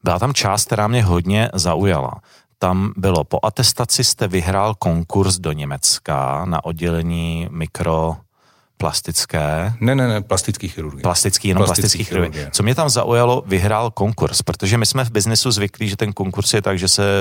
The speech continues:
Speaker 1: mm, manažeři sejdou, dělají různý testy, dělají. Jak vypadá konkurs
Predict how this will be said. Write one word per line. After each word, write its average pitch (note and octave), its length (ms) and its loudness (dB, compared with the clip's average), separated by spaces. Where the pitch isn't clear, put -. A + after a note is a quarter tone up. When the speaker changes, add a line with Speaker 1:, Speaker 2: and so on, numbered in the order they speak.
Speaker 1:
mm, F#2 260 -6
manažeři F2+ 580 2
sejdou, F2+ 420 4
dělají F2 320 2
různý F2+ 320 0
testy, F#2 440 0
dělají. F2+ 340 0
Jak F#2 120 0
vypadá F3+ 420 0
konkurs F#2+ 720 2